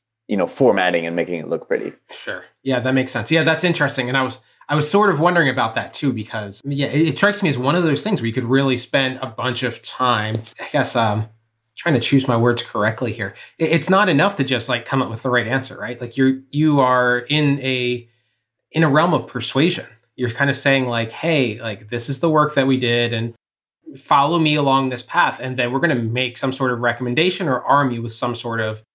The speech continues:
Speaker 2: decision or some sort of data. So just, you know, delivering them, you know, an, an Excel file probably doesn't really, doesn't really get the point across in a way that you
Speaker 1: Hundred percent.
Speaker 2: probably wanted to. Yeah.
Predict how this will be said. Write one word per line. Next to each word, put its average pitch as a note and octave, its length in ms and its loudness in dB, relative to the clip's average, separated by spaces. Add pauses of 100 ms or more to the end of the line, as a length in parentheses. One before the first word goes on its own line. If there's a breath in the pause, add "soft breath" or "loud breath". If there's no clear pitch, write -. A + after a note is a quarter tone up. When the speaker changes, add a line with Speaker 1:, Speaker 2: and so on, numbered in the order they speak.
Speaker 2:
decision B2 540 0
or A#2+ 140 2
some D3 160 2
sort B2 240 -2
of G#2+ 160 -10
data. C#3 400 -2 (280 soft breath)
So C3 520 0
just, D#3 420 0
you C3 80 -2
know, A2 260 -4 (480)
delivering B2+ 460 2
them, A#2+ 440 0 (120)
you B2+ 120 -8
know, A2+ 140 -2
an, A2+ 220 -4
an B2+ 120 -4
Excel D3 360 2
file G#2+ 360 -2
probably D3 500 0
doesn't B2 360 -2
really, B2 560 0 (220 soft breath)
doesn't G#3 260 2
really E3+ 260 4
get D3 200 0
the C#3+ 60 0
point G3 280 4
across B2 480 0
in C#3+ 80 0
a C#3 60 2
way C3 60 2
that C3 40 6
you D#3 60 8
Speaker 1:
Hundred C#3 200 6
percent. G2+ 240 4
Speaker 2:
probably F#2 200 4
wanted B2 260 -4
to. G#2 260 -12 (120)
Yeah. A2+ 260 -10